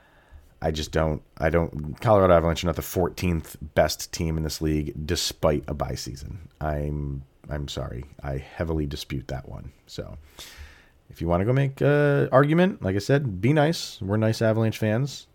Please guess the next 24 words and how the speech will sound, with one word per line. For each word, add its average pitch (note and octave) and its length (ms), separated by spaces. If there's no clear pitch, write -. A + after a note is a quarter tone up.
but G#2+ 180
just - 480
write A2+ 280
a A2+ 100
strongly G#2+ 440
worded G2 360
tweet - 300
disagreeing. E2 640
That's - 180
all E2 100
we D#2 100
can C2+ 120
say. - 140
All - 100
right, G#2 240
and F#2+ 220
the F#2 60
last F#2+ 320
thing G#2 160
we G2 80
have F#2+ 140
to G2+ 80
get F#2+ 260
to D#3 340